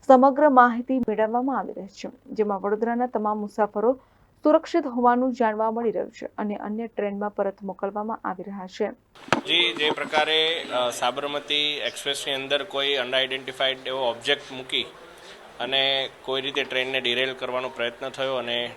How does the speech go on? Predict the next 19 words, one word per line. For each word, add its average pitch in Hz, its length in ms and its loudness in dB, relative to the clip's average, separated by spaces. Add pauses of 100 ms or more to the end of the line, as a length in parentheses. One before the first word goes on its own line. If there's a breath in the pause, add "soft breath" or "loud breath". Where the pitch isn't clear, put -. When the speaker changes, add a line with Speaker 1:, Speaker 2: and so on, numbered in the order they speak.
(120)
Speaker 2:
ટ્રેનના, 127 640 0
અ, 113 400 -2 (120)
ડબ્બા 120 240 0
પાટા 123 300 0
પરથી 127 240 -8
ઉતરી 127 260 -6
ગયા. 110 220 -4 (720 loud breath)
સદનસીબે, 151 920 2
અ, 120 520 -4 (100)
તમામ 151 520 0
જેટલા 135 300 0
પણ 151 160 -2
યાત્રિકો 135 500 2
છે 107 320 -12
એમને 139 220 -6
કોઈ 135 220 -4
પણ 151 160 -4
પ્રકારની 147 400 -2
જાનહાનિ 135 540 -4